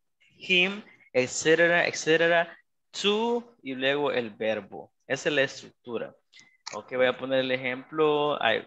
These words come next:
con her. I want, I want her, I want her to, I want her to do homework. <laughs> I want her to do homework. Quiero que ella haga la tarea. Miren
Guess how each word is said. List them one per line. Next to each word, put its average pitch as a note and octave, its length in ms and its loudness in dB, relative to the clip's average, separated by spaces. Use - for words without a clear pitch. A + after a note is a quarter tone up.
con G#2+ 220 -12
her. B2+ 280 4
I A2+ 160 2
want, C3 600 0
I A#2 100 -4
want C3 500 0
her, D3 680 4
I A#2+ 80 -2
want C#3 400 -2
her D3 240 2
to, E3+ 760 0
I A2+ 100 -6
want B2+ 260 -2
her D3 280 -4
to D3+ 160 0
do D3+ 200 0
homework. B2+ 760 0
<laughs> E3 280 -2
I B2 100 0
want C3+ 220 0
her C3+ 140 -6
to C3+ 140 -14
do B2+ 160 -4
homework. A#2+ 460 -4
Quiero B2 380 2
que B2 340 2
ella C3 420 2
haga A2 200 2
la A2 240 0
tarea. F2+ 540 -8
Miren D3 400 -4